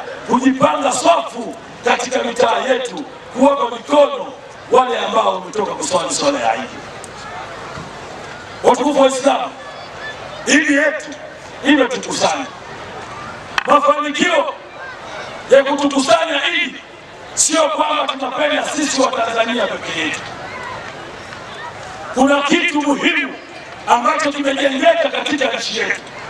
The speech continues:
Hichi ndio kimefanya tukusanyike uwanjani kuswali swala ya Eid. Nacho si kingine ni amani na utulivu. Ziko nchi hazina Idi,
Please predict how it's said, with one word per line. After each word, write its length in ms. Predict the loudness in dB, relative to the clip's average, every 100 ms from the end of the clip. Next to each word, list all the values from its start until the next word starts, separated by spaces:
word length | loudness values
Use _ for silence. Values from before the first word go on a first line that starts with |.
| -14 -12 -8 2
Hichi 220 | 2 2
ndio 160 | 0 0
kimefanya 520 | 0 2 4 4 0
tukusanyike 600 | -4 -2 0 0 0 0
uwanjani 560 | 2 0 2 2 0 -2
kuswali 340 | -6 -2 -2 0
swala 200 | 0 0 0
ya 80 | -2
Eid. 80 | -4 -8 -12 -12 -14 -14 -14 -14 -14 0
Nacho 340 | 4 4 2 0
si 140 | 0
kingine 540 | -2 4 4 4 0 -8 -12 -16 -2
ni 120 | 2
amani 500 | 4 4 4 2 0 -4
na 80 | -8
utulivu. 400 | -6 -6 -4 -6 -8 -10 -12 -12 -14 -14 -14 -14 -14 -14 -14 -14 -14 -14 -12 -12 -10 -12 -4
Ziko 320 | 2 2 4 4 4
nchi 260 | 2 0 -2 -6 -12 -14 -14 2
hazina 560 | 4 4 2 2 2 2
Idi, 380 | 2 2 0